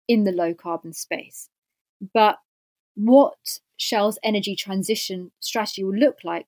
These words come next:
it's far broader. It's about gas, it's about chemicals. It's not just about renewables and solar, which is something that environmental campaigners and even investors actually want them to do more of. But the difference here is that this is a lower margin business. It's not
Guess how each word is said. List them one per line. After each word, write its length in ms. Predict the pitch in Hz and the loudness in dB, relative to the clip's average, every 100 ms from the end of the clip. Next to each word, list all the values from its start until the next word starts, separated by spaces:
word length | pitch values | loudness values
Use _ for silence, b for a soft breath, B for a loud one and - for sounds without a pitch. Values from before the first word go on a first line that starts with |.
| - | -8
it's 160 | 208 | -8
far 260 | - 240 269 | -6 0 0
broader. 520 | 202 202 247 - - | 0 -2 -2 -2 -10
It's 160 | - 220 | -10 -8
about 360 | 226 - 208 - | -4 -4 -4 0
gas, 440 | 233 156 - - | 0 0 -8 -14
it's 120 | - - | -14 -10
about 180 | 214 - | -10 -12
chemicals. 640 | - 233 226 208 170 156 - b b - | -10 -2 -2 -2 -8 -8 -14 b b -4
It's 200 | 220 226 | -2 2
not 280 | 254 - | 0 0
just 320 | - 220 - - | -2 -2 -2 -8
about 280 | 185 180 | -6 -6
renewables 560 | 180 185 185 185 175 165 | -4 -4 -2 -4 -6 -8
and 120 | 170 | -10
solar, 420 | - 196 185 - _ _ _ _ _ _ | -8 -6 -6 -8 _ _ _ _ _ _
which 300 | - 214 - | -2 -2 0
is 460 | 202 180 180 - - _ | -4 -2 -4 -6 -12 _
something 720 | - 247 233 226 214 190 190 | -4 0 0 -2 -4 -2 -4
that 220 | 185 175 - | -4 -6 -6
environmental 560 | 175 170 170 202 240 - | -6 -2 -2 -4 -10 -14
campaigners 600 | 214 214 214 202 190 190 | -10 -8 -6 -6 -6 -6
and 120 | 214 | -4
even 200 | 240 233 | -2 0
investors 520 | 226 214 220 - 170 | -2 -2 -6 -6 -8
actually 300 | 175 180 196 | -8 -8 -10
want 160 | 180 - | -10 -10
them 80 | 170 | -14
to 100 | - | -8
do 160 | 180 | -8
more 280 | 180 196 190 - | -4 -4 -6 -8
of. 140 | - _ _ _ _ _ | -18 _ _ _ _ _
But 60 | 226 | 2
the 60 | |
difference 380 | 269 285 233 196 | 4 2 0 -6
here 240 | 233 226 | -2 -2
is 80 | 185 | -2
that 120 | - - | -4 -8
this 120 | 233 | -6
is 120 | 262 | 0
a 40 | |
lower 300 | 269 208 214 | 0 2 0
margin 460 | 202 185 185 180 170 | -2 -4 -6 -10 -8
business. 520 | 175 175 - - - _ | -8 -8 -14 -20 -20 _
It's 220 | 208 - | -6 -2
not 300 | 214 254 - | 2 2 0